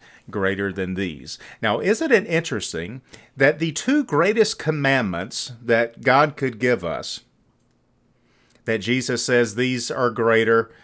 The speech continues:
these are the greatest, and there's nothing else greater than these two"? Isn't it interesting, but that both of them have to do with relationships? Specifically, it has to do with loving God and loving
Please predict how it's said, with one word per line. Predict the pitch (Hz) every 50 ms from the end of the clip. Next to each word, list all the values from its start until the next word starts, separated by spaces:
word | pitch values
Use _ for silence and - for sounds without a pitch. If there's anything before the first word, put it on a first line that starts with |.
| - - _ _ _ _ -
these | 127 131 120 127
are | 127 120
the | 113 127
greatest, | 113 120 113 110 110 113 113 110 110 110 -
and | 110 101
there's | 113 110 104 -
nothing | 113 110 120 123 - 123 117 113
else | 120 117 110 110 110 - - -
greater | - - 117 117 117 120 120 117 117 113
than | 104 104 104 104 101
these | 113 117 113 107 - -
two"? | - - 139 113 95 92 95 117 127 - _ _ _ _ _ - - - _ _ _
Isn't | 175 180 180 254 226
it | 226 214 202 -
interesting, | 196 190 185 190 - 135 117 - - 127 123 123 117
but | 101 - - -
that | - 120 123 127 - 120 104 92
both | - 143 175 226 233 240 -
of | 240 226 - -
them | 135 131 127 123 120 123 123 - - - _ -
have | - 127 147 180 175 165 - -
to | 160
do | 143 147 147 147 135 135 127
with | 120 117 120 127 127 123 - - -
relationships? | 127 120 123 123 117 120 127 139 139 - - - 110 92 92 - - - 92 85 - - - - - - - - - _
Specifically, | - - - 135 127 - - 196 202 196 180 - - 120 120 123 127 131
it | 123
has | 104 117 127 135 139 - -
to | - 175 175
do | 139 123 113 117
with | 113 110 113 113 113 - - - - _
loving | - 101 95 104 120 143 156 160 196 196 185 147
God | 117 113 107 92 90 90 90 98 101 117 - _ _ _ - _ _
and | - 107 107 101 104
loving | 110 113 123 131 143 113 110 104 101 98 98 101